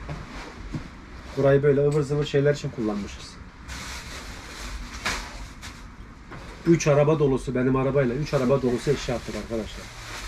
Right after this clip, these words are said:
Siz, siz olun, benim gibi çöp biriktirmeyin. Ya aslında var ya, bir eşyayı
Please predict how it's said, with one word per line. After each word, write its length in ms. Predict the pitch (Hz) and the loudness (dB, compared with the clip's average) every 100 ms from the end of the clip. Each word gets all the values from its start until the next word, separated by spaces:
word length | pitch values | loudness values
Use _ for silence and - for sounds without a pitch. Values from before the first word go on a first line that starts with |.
| - - - - - - - - - - - - - - - - | -12 -14 -16 -16 -8 -8 -8 -12 -16 -18 -18 -18 -16 -14 -12 -10
Siz, 240 | - 147 | -2 -2
siz 240 | - 170 165 | 0 2 6
olun, 240 | 165 180 - - | 6 4 0 0
benim 260 | 139 170 160 | 4 6 6
gibi 200 | 160 156 | 4 2
çöp 240 | 156 - | 0 0
biriktirmeyin. 500 | 147 139 147 127 101 90 - - - - 262 254 254 - - - - - - - - - - 151 | 0 2 2 2 0 -4 -12 -12 -10 -6 -4 -4 -6 -10 -12 -12 -12 -12 -12 -12 -10 -10 -4 2
Ya 240 | 165 143 | 4 4
aslında 400 | 175 151 190 190 | 2 2 4 8
var 120 | 202 | 8
ya, 180 | 175 113 - - - - - - | 6 0 -6 -14 -16 -16 -6 4
bir 220 | 202 180 | 6 6
eşyayı 600 | 165 - 180 165 180 214 | 4 2 4 4 4 0